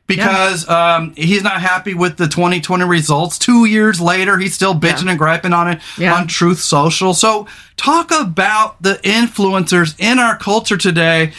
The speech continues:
Speaker 1: and how it's st-, stifling free speech.
Speaker 2: Well, yeah. It, it,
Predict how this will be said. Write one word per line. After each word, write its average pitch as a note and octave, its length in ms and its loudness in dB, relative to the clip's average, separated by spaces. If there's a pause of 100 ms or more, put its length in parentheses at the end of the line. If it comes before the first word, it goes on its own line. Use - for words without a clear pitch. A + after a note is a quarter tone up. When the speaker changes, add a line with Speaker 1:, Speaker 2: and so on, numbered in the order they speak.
(200)
Speaker 1:
and F3+ 160 0
how G#3+ 260 0
it's A3+ 160 -4
st-, - 240 -8
stifling D3 640 -2
free G#3 240 -2
speech. D#4 800 0
Speaker 2:
Well, G3+ 200 -6
yeah. A3+ 320 0 (120)
It, - 320 -6
it, F#3 80 -4